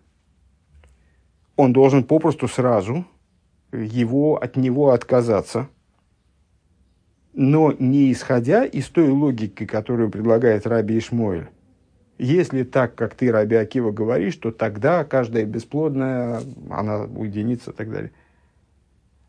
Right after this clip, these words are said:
А исходя из более простого тезиса, из более простого оспаривания этого мнения.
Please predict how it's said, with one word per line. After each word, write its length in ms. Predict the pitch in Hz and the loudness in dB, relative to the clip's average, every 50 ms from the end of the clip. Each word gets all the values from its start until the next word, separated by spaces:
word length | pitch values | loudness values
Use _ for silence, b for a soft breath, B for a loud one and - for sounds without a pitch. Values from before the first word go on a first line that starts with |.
| _ _ | _ _
А 140 | - 135 127 | -2 0 0
исходя 460 | 120 - - 135 127 117 143 170 180 | 0 0 2 2 2 4 4 2 2
из 100 | 160 117 | 2 2
более 280 | 104 113 151 156 151 143 | 2 0 2 2 2 2
простого 420 | - 123 117 - - 151 139 120 | 2 0 -2 0 0 0 0 0
тезиса, 400 | 117 - 143 135 113 95 - 98 | 0 0 0 0 -2 -6 -8 -12
из 300 | 95 - - - - 98 | -12 -10 -10 -10 -8 -4
более 280 | - 120 120 131 120 113 | -2 0 2 2 2 0
простого 720 | - - 123 113 - - - 143 156 147 113 98 95 98 _ _ _ - | 0 -2 -4 -4 -4 -2 -2 0 0 0 0 -2 -4 -6 _ _ _ -8
оспаривания 680 | 104 101 - - 123 107 98 101 92 101 98 98 95 | -8 -8 -4 -2 -2 -2 -2 -2 -4 -6 -6 -6 -6
этого 180 | 92 - 107 | -4 -4 -2
мнения. 480 | 110 117 123 117 110 104 101 98 98 98 | -2 -2 -2 -2 -2 -2 -4 -6 -8 -10